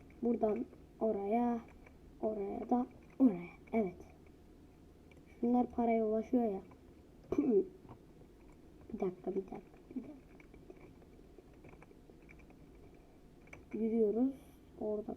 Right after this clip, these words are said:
kalıyoruz. Oraya zıplıyoruz. Buraya geliyoruz. Aha bizimkilere yetiştik.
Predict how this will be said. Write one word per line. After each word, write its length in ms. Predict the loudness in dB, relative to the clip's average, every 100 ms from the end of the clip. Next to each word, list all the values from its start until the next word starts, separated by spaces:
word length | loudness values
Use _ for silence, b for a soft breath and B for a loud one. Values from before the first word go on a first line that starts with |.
| -10
kalıyoruz. 540 | -8 -4 -2 -2 -6 -8 -16 -6 -2
Oraya 300 | 0 0 -2
zıplıyoruz. 640 | -8 -10 -6 -4 -2 -6 -8 -20 -20 -20 -6
Buraya 160 | -2 -2
geliyoruz. 400 | -4 -6 -6 -10 -14 -20 -20 -20 -20 -20 -20 -20 -20 -8 2
Aha 240 | 4 6
bizimkilere 540 | 6 6 4 4 2
yetiştik. 460 | 2 0 -6 -10 -10